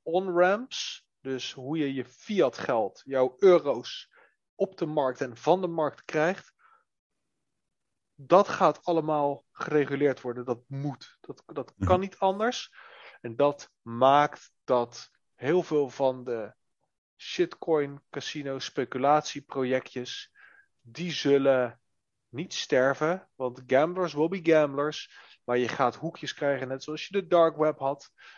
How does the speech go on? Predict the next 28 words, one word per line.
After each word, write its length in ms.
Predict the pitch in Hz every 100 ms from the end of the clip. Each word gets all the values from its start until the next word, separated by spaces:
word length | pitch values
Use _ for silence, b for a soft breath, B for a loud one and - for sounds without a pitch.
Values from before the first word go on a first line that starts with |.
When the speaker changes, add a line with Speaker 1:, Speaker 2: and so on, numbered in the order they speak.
| b _
Speaker 1:
ehm, 320 | - 123 113 120 _ _
ga 200 | - 156
je 100 | 131
hoekjes 380 | 127 160 - -
krijgen 540 | - 131 123 123 123 _ _ _
op 200 | 131 -
de 140 | -
Aziatische 720 | 143 147 139 143 143 151 - 135
exchanges 580 | - - 131 120 - -
die 100 | 127
niet 140 | 139
hoeven 200 | 170 175
te 120 | 175
voldoen, 480 | 165 180 156 151 147 b b b _ _
waar 200 | 123 120
mensen 380 | 123 120 - 117
zich, 340 | 127 117 -
eh, 260 | 120 117 113 _ _ _ _ -
kunnen 260 | 131 117
laten 340 | 117 113 117 117
rugpullen 600 | 120 - 127 120 117 107
als 160 | - -
ze 60 |
dat 180 | 117 110
graag 260 | - 110 -
willen, 340 | 117 113 - _ _ _ _
of, 420 | 135 127 - - _
eh, 360 | - 113 113